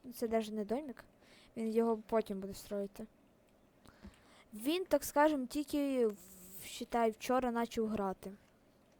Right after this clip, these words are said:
Ну, считай, грає другий день тільки. Тому він ще таке строїть.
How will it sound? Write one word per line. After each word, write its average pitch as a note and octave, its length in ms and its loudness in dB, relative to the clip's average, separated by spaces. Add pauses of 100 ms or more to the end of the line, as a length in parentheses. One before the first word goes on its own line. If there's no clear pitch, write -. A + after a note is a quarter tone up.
(880)
Ну, F4 80 0
считай, E4 320 8
грає D4 320 8
другий B3 340 0
день G3 200 0
тільки. - 400 -12 (960)
Тому A#3+ 580 -2
він A3+ 300 -2
ще G#3+ 380 2
таке G#3 280 -6
строїть. G3+ 480 -6